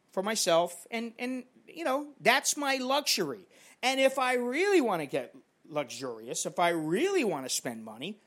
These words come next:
I either have to spend it on my kids, which, you know, is a necessity, and I don't mind, or I spend it on my equipment. I spend it on, uh, you know, a, a camera goes bad, or a piece of equipment goes bad, a lens is going bad, and I need to get it fixed,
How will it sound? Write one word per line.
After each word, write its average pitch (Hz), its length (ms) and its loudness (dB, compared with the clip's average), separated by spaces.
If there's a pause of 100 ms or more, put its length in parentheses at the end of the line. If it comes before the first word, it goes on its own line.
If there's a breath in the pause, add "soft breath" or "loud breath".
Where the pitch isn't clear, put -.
(520 soft breath)
I 175 140 4
either 208 520 0 (220)
have 190 260 -2
to 180 80 -6
spend 196 380 6
it 180 80 8
on 151 180 2
my 175 160 2
kids, - 640 2 (300)
which, 165 300 0
you 359 80 2
know, 208 100 6
is 220 100 4
a 262 60 0
necessity, 220 760 2
and 175 200 -2
I 170 160 4
don't 202 180 0
mind, 165 400 4 (460 soft breath)
or 320 300 10
I 233 100 4
spend 220 380 6
it 220 100 0
on 180 180 2
my 180 120 -2
equipment. 175 600 2
I 139 120 -2
spend 175 340 0
it 180 160 0
on, 156 340 2 (280 loud breath)
uh, 151 320 6
you 180 100 -2
know, 156 260 4
a, 151 340 2
a 139 60 -2
camera 180 480 2
goes 165 240 2
bad, 160 380 4
or 139 140 -2
a - 20 -4
piece - 300 -6
of 151 100 -10
equipment 190 460 -6
goes 170 180 -2
bad, 151 300 -2
a 131 60 -2
lens 170 440 0
is 165 100 -6
going 175 260 -4
bad, 170 120 4
and 151 80 -4
I 139 60 -4
need 156 140 -8
to 151 60 -10
get 151 140 -4
it 131 100 -8
fixed, 220 520 0